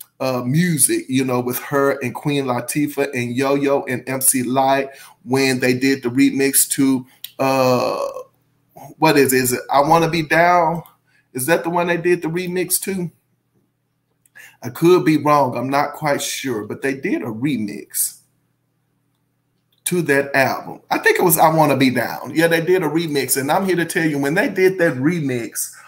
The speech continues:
oh my gosh, like, I can't tell you what that was like at the time, you know, being in high school. <laughs> And when that remix came out, I mean, everybody was, like,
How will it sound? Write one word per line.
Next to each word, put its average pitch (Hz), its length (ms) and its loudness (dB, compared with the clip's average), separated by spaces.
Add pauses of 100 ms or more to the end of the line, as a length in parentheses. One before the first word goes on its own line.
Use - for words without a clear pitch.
(200)
oh 185 160 4
my 131 180 -2
gosh, 131 600 4
like, 127 400 -2
I 196 160 4
can't 175 400 -4 (160)
tell 170 320 0
you 127 420 -2 (420)
what 143 720 0
that 143 240 0
was 131 240 -2
like 143 420 0
at 135 180 -4
the 113 80 -12
time, 117 760 -4 (380)
you 139 100 0
know, 131 260 2
being 139 300 0
in 127 100 0
high 139 320 2
school. 120 600 0
<laughs> 170 60 6 (480)
And 135 440 2 (240)
when 139 320 0
that 147 260 0
remix 143 560 2
came 143 480 0
out, 131 440 0
I 143 140 0
mean, 139 340 -4
everybody 135 640 2
was, 120 260 -4
like, 123 540 -6